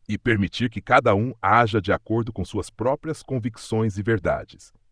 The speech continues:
Tem uma questão que eu gostaria de deixar esclarecida aqui entre nós, que é, por que criamos expectativas sobre os outros? Criamos expectativas sobre os outros porque é um mecanismo natural do ser humano, que nos ajuda a ter esperança e direção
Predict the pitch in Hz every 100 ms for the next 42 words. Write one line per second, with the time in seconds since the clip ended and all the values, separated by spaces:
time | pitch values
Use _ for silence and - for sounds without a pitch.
0 | _ _ _ _ _ _ _ _ _ _
1 | _ _ - 240 226 120 - 120 110 87
2 | 87 - 82 85 71 - 85 - - 78
3 | - 87 73 - 78 73 71 64 62 -
4 | - _ _ - 95 78 - _ _ _
5 | _ - 165 - 294 - 202 143 123 127
6 | 104 - 110 - 101 - 147 160 - 71
7 | 71 - - - _ _ _ _ _ 101
8 | 104 175 131 - 139 - 104 - 156 101
9 | - 80 76 90 131 - - - - 95
10 | 110 110 107 104 101 113 98 90 135 196
11 | - 82 104 135 95 - 90 71 67 107
12 | - _ _ _ - 120 110 117 98 101
13 | 175 160 120 - 117 101 - 117 98 139
14 | 156 110 95 101 82 - 107